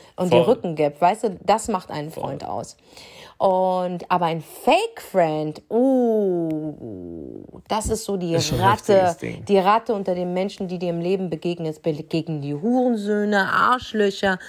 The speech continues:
Speaker 1: F-, ähm,
Speaker 2: <laughs>
Speaker 1: Freunde, die dann irgendwann mal keine Freunde mehr sind, Feinde. Ähm, aber Fake-Friends sind wirklich so die Ratten unter diesen
Speaker 2: Ja, Mann.
Speaker 1: ganzen,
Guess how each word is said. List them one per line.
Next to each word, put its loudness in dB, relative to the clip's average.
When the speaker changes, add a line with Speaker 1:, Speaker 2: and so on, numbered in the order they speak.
Speaker 1:
F-, -6
ähm, 2
Speaker 2:
<laughs> -8
Speaker 1:
Freunde, 2
die -2
dann 2
irgendwann 0
mal -2
keine -4
Freunde -4
mehr -4
sind, -2
Feinde. 0
Ähm, 0
aber 0
Fake-Friends 0
sind -6
wirklich -6
so -6
die 0
Ratten 0
unter 0
diesen 0
Speaker 2:
Ja, 4
Mann. 0
Speaker 1:
ganzen, 0